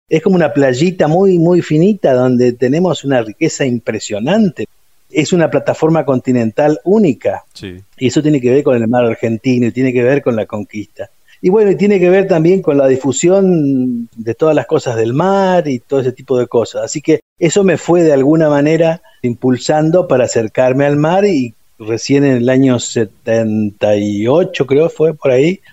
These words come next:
Speaker 1: conocí el mar en un embarco que hice en el portaaviones veinticinco de Mayo, pero hasta ese momento nunca había pisado el mar.
Speaker 2: Claro. ¿Cómo fue el despegue, la partida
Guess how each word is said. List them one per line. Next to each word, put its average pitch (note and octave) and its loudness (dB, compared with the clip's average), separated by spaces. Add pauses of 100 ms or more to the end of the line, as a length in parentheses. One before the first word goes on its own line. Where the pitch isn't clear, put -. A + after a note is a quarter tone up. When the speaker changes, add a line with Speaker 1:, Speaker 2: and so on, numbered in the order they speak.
Speaker 1:
conocí A#2+ 0
el B2+ 2
mar C3+ 2
en A#2+ 2
un A#2 2
embarco A#2 0
que A2+ 2
hice A2+ 0
en A#2 0
el G#2 0
portaaviones A2 0
veinticinco G#2+ -2
de G#2 0
Mayo, A#2+ 0
pero - 0
hasta A2 -6
ese - -8
momento A#2 -2
nunca A2+ 0
había G#2+ 0
pisado G2+ -4
el G#2 -8
mar. A2+ -4 (140)
Speaker 2:
Claro. F#2+ -14 (420)
¿Cómo C#3 -6
fue D#3 -2 (160)
el G2 -2
despegue, G#2 -2 (160)
la G2 0
partida C#3+ 2